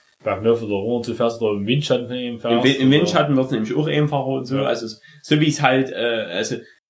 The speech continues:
Speaker 2: die versuchen halt für, für Leute, die, äh, unseren Breitengraden wohnen oder, oder wei-, weiter nördlich sogar noch, äh, die im Winter halt jetzt nicht unbedingt mit ihrem Rennrad rausgehen können und fahren,
Speaker 1: Mhm.
Speaker 2: versuchen die halt, äh, Erlebnis zu machen, dass du halt auch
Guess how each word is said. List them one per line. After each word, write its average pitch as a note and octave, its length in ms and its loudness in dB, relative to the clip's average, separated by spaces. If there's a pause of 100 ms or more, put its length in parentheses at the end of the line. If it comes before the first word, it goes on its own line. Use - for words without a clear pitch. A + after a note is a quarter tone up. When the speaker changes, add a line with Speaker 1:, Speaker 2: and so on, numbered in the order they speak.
Speaker 2:
die B2 100 2
versuchen D3+ 420 0
halt C#3 380 2 (540)
für, A2 240 0
für A2 180 2
Leute, B2 500 4
die, A2 300 -4
äh, G2+ 920 0 (280)
unseren C3 340 0
Breitengraden B2+ 600 4
wohnen C3 220 2
oder, G#2+ 320 -2
oder G2+ 240 -8
wei-, A2 240 2
weiter A#2 240 4
nördlich D3+ 380 0
sogar C#3 260 0
noch, D3+ 320 0 (460)
äh, A#2 360 4
die A2+ 140 0
im A2 160 2
Winter D#3+ 320 4
halt B2 160 2
jetzt A#2+ 180 0
nicht A#2+ 140 0
unbedingt C3 400 2
mit A2 160 -4
ihrem G#2 460 -2
Rennrad A2 560 4
rausgehen C#3 460 2
können D3+ 440 -2
und A2 480 0 (380)
fahren, C3 480 2 (120)
Speaker 1:
Mhm. A2 300 -8 (320)
Speaker 2:
versuchen C3 360 2
die A2+ 160 4
halt, A2+ 220 4
äh, G2+ 140 -2
Erlebnis A#2 560 2
zu B2+ 100 -6
machen, A#2 280 -2
dass G#2+ 160 -6
du G#2+ 120 -2
halt G#2 240 2
auch G2 180 -8